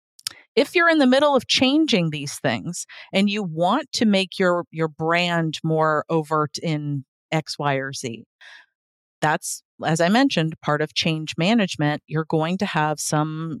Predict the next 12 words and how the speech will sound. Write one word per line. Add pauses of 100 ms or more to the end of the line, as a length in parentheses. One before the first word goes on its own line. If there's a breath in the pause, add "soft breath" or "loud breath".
transitionary
period
internally
where
maybe
some
people
that
have
been
working
there